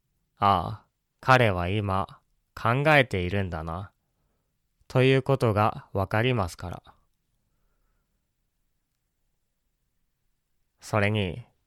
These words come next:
これにはもう一つのいいところがあります。会話になるということですね。例えば、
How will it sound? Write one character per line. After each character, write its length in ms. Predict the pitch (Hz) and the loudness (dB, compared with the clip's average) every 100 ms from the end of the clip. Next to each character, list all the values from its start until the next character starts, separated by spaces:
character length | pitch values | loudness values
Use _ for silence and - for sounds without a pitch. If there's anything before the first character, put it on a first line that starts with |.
| _ _ _ _ | _ _ _ _
こ 160 | - | 0
れ 120 | 113 135 | 2 4
に 160 | 139 | 2
は 360 | 104 104 - - _ _ _ _ _ | 4 2 0 -8 _ _ _ _ _
も 260 | 101 120 143 | 0 4 4
う 20 | |
一 260 | 139 - 151 | 2 2 2
つ 140 | 120 | 0
の 220 | 92 - - _ _ _ _ | -6 -8 -16 _ _ _ _
い 160 | 135 135 | 2 2
い 40 | |
と 140 | - | -2
こ 140 | 107 107 | -6 -4
ろ 140 | 104 | -2
が 160 | 107 127 | 2 4
あ 60 | 98 | 2
り 80 | |
ま 180 | - - | -2 -14
す。 260 | - - _ _ _ _ _ _ _ _ _ _ _ _ _ _ _ _ _ _ _ _ _ | -18 -20 _ _ _ _ _ _ _ _ _ _ _ _ _ _ _ _ _ _ _ _ _
会 400 | - 113 135 143 | -2 2 4 4
話 160 | 139 | 4
に 180 | 139 147 | 4 2
な 200 | 123 101 | 2 2
る 220 | 90 117 - _ _ _ _ _ | 0 -6 -14 _ _ _ _ _
と 160 | - 127 | -2 2
い 220 | 127 139 | 4 4
う 40 | 147 | 2
こ 160 | 120 | 0
と 120 | 101 101 | -4 -4
で 120 | 87 | -6
す 120 | - | -10
ね。 240 | - 110 - _ _ _ _ _ _ _ _ _ _ _ _ _ _ _ _ _ _ _ _ _ _ _ _ _ _ _ _ _ _ _ - 110 | -14 -16 -18 _ _ _ _ _ _ _ _ _ _ _ _ _ _ _ _ _ _ _ _ _ _ _ _ _ _ _ _ _ _ _ -12 0
例 140 | 143 | 4
え 60 | 127 | 6
ば、 520 | 95 95 87 123 135 | 6 2 0 -4 -12